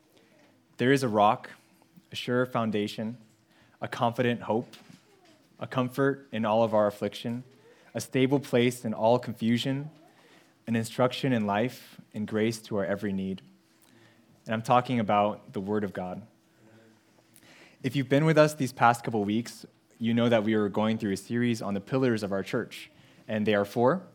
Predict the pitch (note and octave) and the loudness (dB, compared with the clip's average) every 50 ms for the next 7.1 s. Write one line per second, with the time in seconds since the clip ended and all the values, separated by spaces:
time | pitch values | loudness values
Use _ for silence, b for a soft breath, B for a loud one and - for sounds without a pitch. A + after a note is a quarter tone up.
0 | b b b b b b b b - - - - C#3+ C#3+ D3+ D3 - - B2 A#2 | b b b b b b b b -14 -14 -6 0 2 2 2 2 -2 -2 0 0
1 | A#2 A2+ - - G#2 - A2+ G#2 - A#2+ A2 A2+ B2 B2+ B2 A2 A#2 - A2+ G#2 | 0 0 -2 -6 -6 -6 -8 -4 0 0 2 4 4 2 2 0 0 0 0 0
2 | A2+ C#3+ - - - - - _ _ _ _ - _ _ - A#2 - - C3 C3 | 0 -2 -4 -10 -18 -20 -20 _ _ _ _ -20 _ _ -12 -10 -4 -2 -2 0
3 | - C3+ B2 A#2 A#2+ A#2 A#2 A2+ A2+ A2 - - A2 G2 - G#2+ - - A#2 - | 0 0 -2 0 0 0 0 0 0 -2 -4 -8 -10 -10 -10 -12 -8 -8 -8 -6
4 | B2+ A#2+ - - A2+ G2+ - - - A#2+ A#2 - E3+ F3 G3+ G3 F#3 - _ b | -6 -6 -4 -4 -4 -4 -4 -6 -8 -8 -6 -4 -4 -4 -4 -4 -8 -14 _ b
5 | b b b b b b - A#2+ - B2+ B2+ B2+ B2+ B2 - - A2+ A2 A2 G#2+ | b b b b b b -14 -6 0 2 4 4 4 2 -2 -2 0 0 0 0
6 | G#2+ G#2+ - G#2 - - A2+ A2 A2 A2+ A2 G#2+ G#2 - - G#2+ G#2+ B2 C3 - | 0 -2 -6 -8 -4 -2 0 0 0 2 0 0 -2 -2 -2 -2 -2 -2 -4 -8
7 | - - | -16 -20